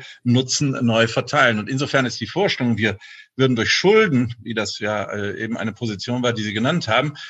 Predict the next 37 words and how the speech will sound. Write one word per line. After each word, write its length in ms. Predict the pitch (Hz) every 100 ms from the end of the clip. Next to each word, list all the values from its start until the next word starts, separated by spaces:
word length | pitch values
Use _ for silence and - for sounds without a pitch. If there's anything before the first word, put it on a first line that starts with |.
| -
und 160 | - 123
durch 140 | 120
billige 300 | 107 170 131
Kredite 400 | - 120 135 175
und 100 | 131
andere 340 | 117 160 147 123
Sachen 360 | 113 110 139
würden 180 | 131 127
wir 320 | 120 120 113 - _ -
insgesamt 460 | 165 208 - 123 117
das 120 | 98
Wachstum 320 | 143 - 143
fördern, 280 | - 117 131 127 - -
das 160 | - 120
ist 240 | - -
eben 220 | 147 135 -
empirisch 420 | 131 120 - 113
sehr, 160 | 101 117
sehr 160 | 107 143
unwahrscheinlich, 540 | 175 110 - 101 101
dass 160 | 95 -
das 140 | 95
passiert. 420 | - 95 208 156
Die 80 | 113
vergangenen 560 | - 110 120 120 120 117 - - _
fünfzehn, 420 | 175 175 - 127
zwanzig 420 | - 131 123 117
Jahre 280 | 110 110 135
zeigen 340 | - 214 226 170
das 120 | 131
ja 80 | 131
ganz 240 | 131 110
deutlich. 380 | 113 160 156 107
Wenn 120 | 135
es 120 | 139
so 220 | 117 113 110
wäre, 520 | 214 214 135 104